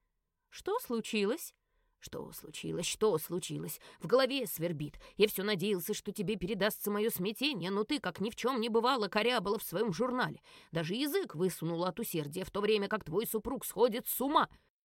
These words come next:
«Ну, я прекрасно чувствовала твое состояние, просто не хотела навязываться», возмутилась я. «Так что тебя беспокоит?»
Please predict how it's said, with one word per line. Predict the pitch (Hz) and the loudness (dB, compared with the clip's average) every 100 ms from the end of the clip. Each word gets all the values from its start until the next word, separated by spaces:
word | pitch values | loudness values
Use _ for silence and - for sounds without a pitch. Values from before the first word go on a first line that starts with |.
| _ _ | _ _
«Ну, | 311 294 294 | 2 2 4
я | 285 | 2
прекрасно | 285 285 277 311 370 370 | 2 0 2 2 2 0
чувствовала | 392 440 - 466 285 208 | 2 0 2 2 4 2
твое | 196 202 208 | 2 2 2
состояние, | 196 202 202 185 175 180 208 | 0 -2 0 2 0 2 2
просто | 240 349 - 427 | 4 2 0 -2
не | 302 | 0
хотела | 202 - 214 | -2 0 0
навязываться», | 233 240 240 339 403 415 - 427 - _ | 4 4 4 2 -2 -4 -6 -10 -10 _
возмутилась | - 170 175 202 180 147 190 214 | -4 -2 0 -2 -2 -4 -4 -4
я. | 170 - _ _ _ | -6 -8 _ _ _
«Так | 330 - | -4 -4
что | - 415 | -2 -2
тебя | - - 190 | 0 0 2
беспокоит?» | 185 - 202 - 185 269 - | 0 2 2 4 0 0 -6